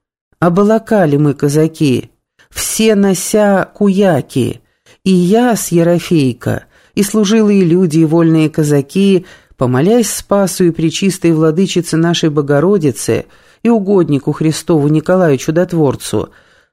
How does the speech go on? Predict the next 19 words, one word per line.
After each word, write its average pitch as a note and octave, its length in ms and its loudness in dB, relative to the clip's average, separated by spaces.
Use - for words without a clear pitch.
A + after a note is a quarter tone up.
промеж A3 360 0
собою E3+ 420 0
прощались B2+ 840 -4
и F3+ 120 2
говорили F#3+ 460 2
то G3 200 -2
слово F3+ 840 0
«Я F#3 440 0
с - 240 -10
Ерофейка», D3+ 1080 -2
и F3+ 180 0
Исаул F#3+ 440 0
Андрей F3+ 500 0
Иванов, D3+ 680 -2
и E3+ 120 0
все B3+ 180 -2
наше A3 300 0
войско C#3 440 0
казачье. B2 800 -4